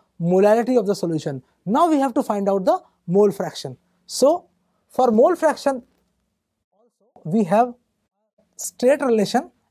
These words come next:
and that is molality is equal to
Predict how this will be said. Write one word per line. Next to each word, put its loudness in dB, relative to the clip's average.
and -2
that 2
is -4
molality 2
is 0
equal 0
to -2